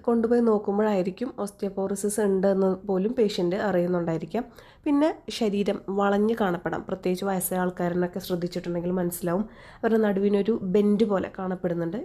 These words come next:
ഇത് പ്രധാനമായിട്ടും ഓസ്റ്റിയോപോറോസിസ് കൊണ്ടാണ്. അതുപോലെ തന്നെ ഹൈറ്റ് കുറച്ച് കുറഞ്ഞതായിട്ട് കാണപ്പെടുന്നുണ്ടായിരിക്കും. ശരീരഭാരം കുറവായിട്ടായിരിക്കും കാണപ്പെടുന്നുണ്ടായിരിക്കും. കാരണം ബോൺസിൻ്റെ ഡെൻസിറ്റി ഒക്കെ കുറഞ്ഞിട്ടുണ്ടെങ്കിൽ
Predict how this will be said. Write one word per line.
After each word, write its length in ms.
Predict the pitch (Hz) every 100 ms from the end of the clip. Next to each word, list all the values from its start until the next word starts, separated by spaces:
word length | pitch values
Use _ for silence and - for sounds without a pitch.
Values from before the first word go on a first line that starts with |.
| 233
ഇത് 80 | 208
പ്രധാനമായിട്ടും 560 | 202 185 180 180 175 190
ഓസ്റ്റിയോപോറോസിസ് 720 | 180 - 180 175 175 180 175 -
കൊണ്ടാണ്. 360 | 175 170 170 226 - - - -
അതുപോലെ 280 | 302 262 226 220
തന്നെ 200 | 202 240 - - -
ഹൈറ്റ് 400 | 247 254 247 - -
കുറച്ച് 240 | 226 247 -
കുറഞ്ഞതായിട്ട് 840 | 233 226 233 247 226 185 180 - - -
കാണപ്പെടുന്നുണ്ടായിരിക്കും. 960 | 190 180 180 180 175 165 165 160 - - _ -
ശരീരഭാരം 640 | 226 214 220 208 208 240 254 - -
കുറവായിട്ടായിരിക്കും 720 | 220 208 196 190 180 185 202 208
കാണപ്പെടുന്നുണ്ടായിരിക്കും. 720 | 185 180 180 175 175 180 -
കാരണം 220 | 190 190 190
ബോൺസിൻ്റെ 460 | 185 190 196 196 196
ഡെൻസിറ്റി 360 | 190 190 180 190
ഒക്കെ 120 | 190
കുറഞ്ഞിട്ടുണ്ടെങ്കിൽ 560 | 196 190 185 185 185